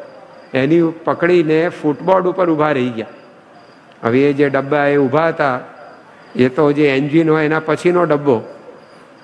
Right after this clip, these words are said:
એટલે એ વખતે કોલસાનું ચલણ, તો કોલસાની ભૂકી બધી ઉડે ને આંખમાં આવે, વળી સખત પવન, વરસાદ,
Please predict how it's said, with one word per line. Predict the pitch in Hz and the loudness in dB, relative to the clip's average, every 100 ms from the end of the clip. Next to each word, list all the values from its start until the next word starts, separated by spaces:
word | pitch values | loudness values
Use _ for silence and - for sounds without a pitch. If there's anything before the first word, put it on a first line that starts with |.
| - | -4
એટલે | 123 131 | -2 2
એ | 143 | 2
વખતે | 143 147 143 143 | 2 0 0 0
કોલસાનું | 135 139 131 165 170 170 | 0 -2 -2 -2 0 0
ચલણ, | 170 156 165 123 - - - - - - - - | 0 0 0 -2 -6 -16 -20 -20 -20 -20 -20 -8
તો | 139 | -4
કોલસાની | 127 123 131 123 151 151 143 | 0 0 0 0 0 0 0
ભૂકી | 113 131 156 | -2 -2 0
બધી | 143 143 147 131 | 0 2 2 0
ઉડે | 139 147 | 2 2
ને | 143 | 2
આંખમાં | 135 123 - 143 139 | 0 0 -2 -2 0
આવે, | 135 139 127 127 170 - - - - - - | 0 0 -4 -6 -14 -20 -20 -20 -20 -20 -10
વળી | - 127 139 | 0 2 2
સખત | - 127 - 160 - | -2 -6 -4 -4 -2
પવન, | 147 165 151 131 123 - - - - - - | 0 2 0 -2 -8 -16 -20 -20 -20 -18 -4
વરસાદ, | 113 127 - 160 151 127 | -2 -2 -2 0 0 -4